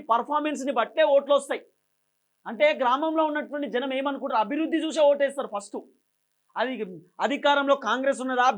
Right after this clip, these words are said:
బీజేపీ ఉన్నదా, బీఆర్ఎస్ ఉన్నదా, ఇవన్నీ ఉండయి. అభివృద్ధి చూస్తారు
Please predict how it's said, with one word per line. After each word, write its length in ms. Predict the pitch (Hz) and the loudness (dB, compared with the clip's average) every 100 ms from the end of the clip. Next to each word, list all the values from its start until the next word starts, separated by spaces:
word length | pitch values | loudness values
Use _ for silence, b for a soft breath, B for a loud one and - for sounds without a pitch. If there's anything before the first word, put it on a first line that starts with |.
| 240 | -2
బీజేపీ 360 | 262 277 240 262 | 0 2 2 0
ఉన్నదా, 220 | 254 254 202 | 2 4 4
బీఆర్ఎస్ 380 | 240 262 262 214 | 4 6 6 2
ఉన్నదా, 140 | 262 277 262 | -4 -2 0
ఇవన్నీ 240 | 247 262 269 | -2 -2 0
ఉండయి. 200 | 277 247 - _ _ _ - 175 | 0 0 -4 _ _ _ -4 -2
అభివృద్ధి 360 | 220 320 339 311 | -2 -2 -2 -4
చూస్తారు 320 | 294 294 220 | -2 -2 -2